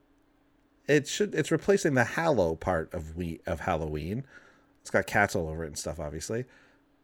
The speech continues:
Happy Meowween. But don't you think that's too,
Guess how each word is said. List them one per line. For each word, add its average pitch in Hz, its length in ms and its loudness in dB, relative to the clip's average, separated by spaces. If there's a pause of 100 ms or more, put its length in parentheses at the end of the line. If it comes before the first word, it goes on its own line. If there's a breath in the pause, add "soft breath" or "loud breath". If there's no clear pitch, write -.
(200)
Happy 196 340 2
Meowween. 156 760 4 (180)
But 139 120 2
don't 254 140 6
you 262 80 2
think 202 160 2
that's 170 180 2
too, 202 140 -2